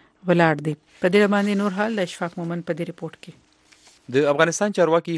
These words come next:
Speaker 2: هغه راپورونه ردوي چې ګنې د امریکا په افغانستان کې خپل میشن لپاره مختص پیسې بل لور ته اړول به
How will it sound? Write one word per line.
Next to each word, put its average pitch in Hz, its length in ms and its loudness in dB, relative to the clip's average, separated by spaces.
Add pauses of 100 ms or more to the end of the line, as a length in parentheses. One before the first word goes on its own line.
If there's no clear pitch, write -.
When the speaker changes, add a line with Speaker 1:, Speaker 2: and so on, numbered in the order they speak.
Speaker 2:
هغه 123 240 2
راپورونه 117 380 -4
ردوي 104 320 -4
چې 131 180 -10
ګنې 139 240 -4
د 123 140 -4
امریکا 117 320 -2 (100)
په 131 140 4
افغانستان 104 500 -2
کې - 160 -14
خپل 104 240 -4
میشن 131 300 -6
لپاره 131 340 -2
مختص - 340 -10
پیسې 117 380 -8
بل 98 120 -6 (120)
لور 127 240 -4
ته - 20 0 (140)
اړول 131 360 -4
به 135 40 4